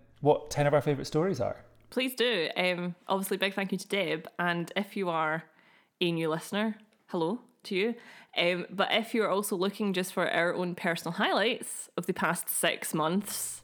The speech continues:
Speaker 2: since we're
Speaker 1: Mm-hmm.
Speaker 2: gonna date it now, um, if you head on over to True Crime Diva and have a read of our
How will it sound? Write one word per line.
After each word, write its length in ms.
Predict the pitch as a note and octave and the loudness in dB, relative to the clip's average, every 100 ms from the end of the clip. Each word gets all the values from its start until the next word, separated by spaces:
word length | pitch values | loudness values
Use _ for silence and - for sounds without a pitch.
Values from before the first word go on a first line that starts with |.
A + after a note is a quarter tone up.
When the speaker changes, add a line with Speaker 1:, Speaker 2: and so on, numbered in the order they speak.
| - | -4
Speaker 2:
since 400 | B2+ B2 D3 F#3+ | -2 2 4 6
we're 80 | A#3+ | 6
Speaker 1:
Mm-hmm. 100 | F3 | 6
Speaker 2:
gonna 160 | D#3+ | 2
date 380 | D#3+ D#3+ E3+ - | 0 0 -2 0
it 120 | F3 | -2
now, 160 | D#3+ D#3+ | 0 0
um, 120 | F#3+ G3+ - - - - - | -2 -4 -12 -20 -20 -6 2
if 400 | F#3+ F#3+ F#3 G#3+ | 4 4 2 2
you 80 | A#3 | 4
head 160 | A#3+ | 4
on 100 | A#3 | 2
over 460 | G#3 G#3 F#3 F3 - | 2 2 4 2 0
to 200 | - G3+ | -2 -4
True 160 | - F#3+ | -2 -2
Crime 180 | F3+ | 0
Diva 220 | F3 E3+ E3 | 0 0 0
and 180 | - | -2
have 160 | F3 E3+ | -2 0
a 60 | D#3+ | 0
read 340 | D#3+ D#3+ - - - | -2 -4 -8 -14 -4
of 160 | E3+ D#3+ | -2 0
our 380 | D#3+ D#3 D3+ | 0 2 0